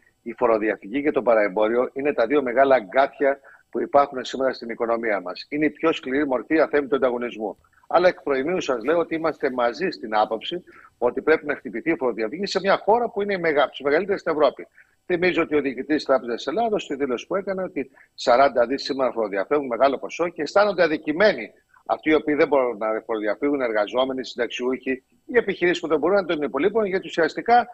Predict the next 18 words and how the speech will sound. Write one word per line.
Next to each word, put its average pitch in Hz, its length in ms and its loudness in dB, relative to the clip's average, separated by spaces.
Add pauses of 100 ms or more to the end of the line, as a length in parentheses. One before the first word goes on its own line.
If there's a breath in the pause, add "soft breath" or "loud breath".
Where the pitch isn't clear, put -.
(240 loud breath)
καλούνται 202 420 2
να 202 100 2
πληρώσουν 180 380 -4
τα 165 120 4
βάρη. 135 260 4
Θέλουμε 196 240 -4
λοιπόν 170 200 -4
να 190 100 -2
διευρυνθεί 156 400 -4
η 202 40 -2
φορολογική 160 500 -2
βάση. 143 400 0 (360)
Το 170 100 2
θέμα 254 220 2
είναι 254 120 0
αυτός 220 240 -2
ο 208 60 4
νόμος 220 400 -2